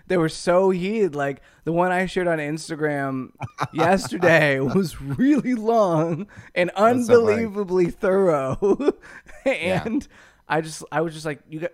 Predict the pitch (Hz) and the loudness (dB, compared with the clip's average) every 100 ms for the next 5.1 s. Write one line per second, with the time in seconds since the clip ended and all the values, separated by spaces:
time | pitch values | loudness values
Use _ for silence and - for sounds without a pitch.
0 | - - 156 - - 151 175 202 - 92 | -12 -14 -14 -14 -10 -6 -6 -6 -10 -14
1 | 87 139 156 - - _ _ - - 135 | -18 -12 -12 -12 -18 _ _ -20 -14 -12
2 | 131 165 175 165 175 196 196 147 131 151 | -6 -6 -6 -10 -8 -6 -2 -2 -4 -8
3 | 151 139 - 147 160 151 156 147 123 127 | -10 -14 -14 -10 -6 -4 -4 -4 -6 -8
4 | 120 123 143 143 139 131 127 131 131 123 | -6 -8 -8 -6 -6 -6 -8 -8 -8 -8
5 | 113 | -12